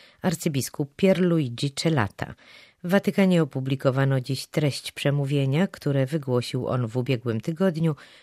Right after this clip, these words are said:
podczas konferencji na rzecz dialogu międzyreligijnego w Dausze. Uczestniczyli w nim przedstawiciele trzech religii monoteistycznych: judaizmu, chrześcijaństwa i islamu,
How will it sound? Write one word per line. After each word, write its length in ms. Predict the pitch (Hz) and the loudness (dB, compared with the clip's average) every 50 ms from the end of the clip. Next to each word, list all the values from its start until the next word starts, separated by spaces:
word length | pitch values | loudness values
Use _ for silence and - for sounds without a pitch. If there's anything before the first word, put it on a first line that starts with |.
| _ _ | _ _
podczas 420 | - 165 156 - - 156 143 - - | -6 -6 -4 -2 -2 -2 -2 -2 -2
konferencji 720 | - 185 185 170 - 170 147 131 120 123 - - 170 160 | 0 0 0 2 2 0 0 2 0 0 -2 -2 -2 0
na 200 | 156 151 143 135 | 2 2 0 0
rzecz 300 | 127 131 127 123 - - | 0 0 -2 -2 -4 -6
dialogu 540 | 117 113 147 147 147 143 135 123 117 - 120 | -8 -2 0 0 0 2 0 0 -2 -2 -2
międzyreligijnego 1120 | 123 123 120 113 - 127 120 120 117 120 120 123 131 131 127 127 117 110 117 139 135 127 | 0 0 0 -2 -2 -2 -2 -2 -2 -4 -4 -4 -4 -2 -2 -2 -2 -2 0 0 0 0
w 100 | 117 139 | 0 0
Dausze. 540 | 131 143 135 127 113 110 - - - 98 - - - - - - - - - - - _ - | 2 2 2 2 0 -2 -4 -4 -4 -4 -6 -8 -14 -20 -20 -20 -20 -20 -20 -20 -20 _ -6
Uczestniczyli 720 | 220 - - 214 - - 233 226 - - 247 214 233 233 | -4 0 0 0 2 2 2 2 2 2 0 2 2 2
w 80 | 185 196 | 4 4
nim 220 | 208 208 202 196 | 6 6 6 4
przedstawiciele 880 | 175 - - 175 - - - - 165 143 143 127 - - 170 151 165 160 | 2 0 -2 -4 -4 -4 -2 0 0 0 0 -2 2 2 2 4 2 0
trzech 360 | - - - 175 151 - - | 0 0 0 0 0 0 0
religii 440 | 151 151 143 147 156 131 - 131 123 | -2 0 0 -2 -4 -4 -2 -2 0
monoteistycznych: 1080 | 117 110 107 104 101 - 127 110 110 107 - - - 110 - - - 117 110 - - | 0 2 0 0 -2 -2 -4 -4 -4 -4 -6 -6 -6 -6 -4 -4 -2 -2 -4 -2 -2
judaizmu, 600 | 120 113 113 120 113 117 139 156 - - 196 196 | -4 0 0 2 2 0 0 -2 0 2 0 2
chrześcijaństwa 840 | - - - 139 - - - - 131 123 120 113 - - - - 117 | 2 0 -2 -2 -2 -2 -2 0 0 2 0 -2 -4 -6 -4 -2 -2
i 160 | 107 107 104 | -2 -2 -2
islamu, 560 | 110 - - - 139 120 117 113 127 190 208 | -4 -6 -4 -2 0 0 0 2 2 0 0